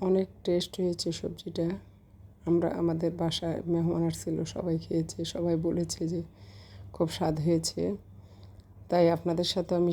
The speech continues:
শেয়ার করলাম, আপনারা দেখে নেবেন। এটা শুধু তেলে দিয়ে দিব, পেঁয়াজ কুচি দিয়ে, একটু আস্ত জিরে দিয়েছি, গরম মশলা দিয়েছি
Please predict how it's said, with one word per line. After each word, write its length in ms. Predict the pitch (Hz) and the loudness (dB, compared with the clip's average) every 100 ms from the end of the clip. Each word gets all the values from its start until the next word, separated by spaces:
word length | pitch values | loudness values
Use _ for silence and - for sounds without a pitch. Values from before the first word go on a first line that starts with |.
| 160 | 2
শেয়ার 200 | 180 175 | 2 0
করলাম, 340 | 170 170 175 185 | 0 2 2 2
আপনারা 360 | 156 - 160 160 | 0 0 0 2
দেখে 280 | 160 160 170 | 0 0 0
নেবেন। 320 | 170 165 175 185 - - 190 | 2 2 0 -2 -12 -6 -4
এটা 160 | 170 170 | 0 0
শুধু 260 | - 165 175 165 | -2 -2 -2 2
তেলে 220 | 170 160 | 4 4
দিয়ে 200 | 160 160 | 4 2
দিব, 160 | 165 175 175 | 2 0 -2
পেঁয়াজ 240 | 170 165 - | -2 -2 -2
কুচি 300 | - 165 165 165 | -8 -6 -4 0
দিয়ে, 200 | 170 180 208 - - - - - - | 2 2 -2 -8 -20 -20 -20 -20 -6
একটু 200 | 175 170 170 | -4 2 2
আস্ত 160 | 165 - 170 | 2 0 4
জিরে 240 | 170 170 170 | 6 6 4
দিয়েছি, 500 | 170 175 170 - 170 180 180 156 156 | 4 2 2 0 0 0 -4 -4 0
গরম 200 | 160 165 | 2 2
মশলা 300 | 170 165 165 | 2 0 -4
দিয়েছি 460 | 160 170 165 - | 2 2 2 -2